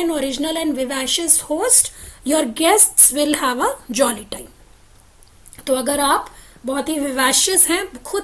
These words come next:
बहुत full of life हैं और आप होस्ट कर रहे हैं कोई पार्टी, कोई इवेंट, so obviously your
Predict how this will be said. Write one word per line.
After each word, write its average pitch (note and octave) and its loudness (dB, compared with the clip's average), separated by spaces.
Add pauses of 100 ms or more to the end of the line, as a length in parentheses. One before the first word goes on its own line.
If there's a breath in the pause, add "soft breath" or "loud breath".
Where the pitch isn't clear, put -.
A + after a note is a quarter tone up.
(160)
बहुत E4 0
full D#4+ -2
of D#4+ -2
life C#4+ -2
हैं E4 -2
और C#4+ -4
आप C4 -4 (400)
होस्ट C#4+ 4
कर D4+ -2
रहे D#4 -4
हैं D4+ -8
कोई D4+ -8
पार्टी, C4+ -4
कोई D4 -2
इवेंट, C#4+ -4 (320 loud breath)
so - -2
obviously D4+ -2
your C4+ -2